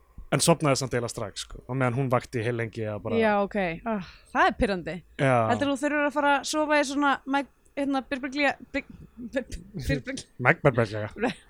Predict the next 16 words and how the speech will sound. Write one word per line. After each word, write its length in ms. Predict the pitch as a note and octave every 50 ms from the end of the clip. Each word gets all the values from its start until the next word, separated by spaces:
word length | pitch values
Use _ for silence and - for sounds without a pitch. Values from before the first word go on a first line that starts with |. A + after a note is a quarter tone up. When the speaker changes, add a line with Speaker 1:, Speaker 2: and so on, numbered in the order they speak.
| - - - G#4+ F4 - -
Speaker 2:
Ég 260 | F4+ F4+ - - D#4+ -
get 300 | - C#4+ D#4 - - E4+
ekki 80 | G#4
sagt 320 | G4 - E4 D#4+ F4 E4 -
þetta 160 | - C#4+ C4+
nafn. 320 | C4+ C4 A3+ G3+ F#3+ - - - - - - - - - _
Uh, 460 | - A3 A3+ A3+ A3 G#3+ G#3+ G#3+ G#3+ -
Mike 520 | B3+ B3 A#3+ B3 C4 C#4 D4 - - C#4 A#3+ A#3+ - _ _ _ _ _ _ - A3 - _ _ _ _ _ _ _ -
Birbiglia? 840 | C4 D4 G4 B4 - _ - A#4+ C5 C5+ - B4 C5 C5+ C#5 C#5 B4 - _ _
Speaker 1:
Birbiglia. 600 | _ _ C#3+ C#3 C#3 - D3 C3 B2+ B2 A2+ G#2+ G2+ G#2
Speaker 2:
Birbiglia. 720 | - D#4+ F4 D#4+ - A4 A4+ - - B3 G#3+ F#3 E3+ F3+ G#3 A3
Oh. 360 | - - A3+ B3 C4+ C4 A#3+ E3+ - - _ _ _ _
Speaker 1:
Sem, 160 | - - D3+ D#3 D#3+
sem 240 | D#3 - E3 D3+ D3 - - -
hann, 340 | F#3 E3 C#3 D3+ D#3 D3+ - -
eh, 160 | - E3+ E3